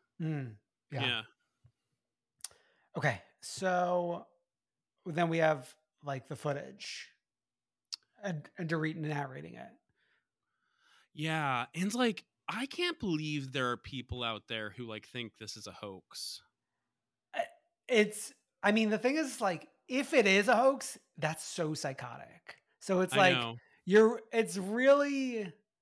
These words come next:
Speaker 1: a lot to suggest.
Speaker 2: Well, I mean, like you were saying, the fans are
Speaker 1: Hmm.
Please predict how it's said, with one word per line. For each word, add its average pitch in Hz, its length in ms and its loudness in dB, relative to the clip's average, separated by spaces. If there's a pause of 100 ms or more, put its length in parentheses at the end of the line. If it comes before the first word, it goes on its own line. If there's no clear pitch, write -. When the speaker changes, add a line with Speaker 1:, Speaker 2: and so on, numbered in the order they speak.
(1400)
Speaker 1:
a 196 140 8
lot 196 580 6
to 160 800 0 (380)
suggest. - 960 -4 (840)
Speaker 2:
Well, 180 220 2
I 170 80 2
mean, 170 200 4
like 151 200 -2
you 143 60 0
were 135 60 -2
saying, 165 320 -2
the 127 80 -6
fans 233 400 -6
are 131 200 -8 (460)
Speaker 1:
Hmm. 226 120 -10